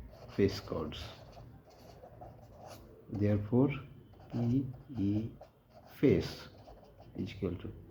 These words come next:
twelve of fifty-two is equal to six of twenty-six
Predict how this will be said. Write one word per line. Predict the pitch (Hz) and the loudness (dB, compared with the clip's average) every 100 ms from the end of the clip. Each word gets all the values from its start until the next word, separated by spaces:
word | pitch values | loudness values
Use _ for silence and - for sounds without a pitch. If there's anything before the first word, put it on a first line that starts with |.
| - - - - - | -18 -20 -20 -14 4
twelve | 117 113 127 - - - - | 8 8 6 -2 -14 -6 4
of | 107 110 - | 4 4 -2
fifty-two | 107 - 104 101 - 120 151 - - - - - - 98 | -6 -4 -4 -4 0 0 0 -2 -12 -18 -20 -20 -8 -4
is | 98 | -2
equal | 101 95 92 | 2 2 6
to | 123 147 - - - - - - - | 4 4 0 -8 -14 -16 -16 -14 -4
six | - 131 - - - - - | 6 6 6 -6 -12 -16 -2
of | 95 110 113 - - - - - - - - - - - - - | 4 4 2 -6 -14 -18 -20 -20 -20 -20 -20 -20 -20 -20 -6 2
twenty-six | 98 101 101 123 | 4 4 4 6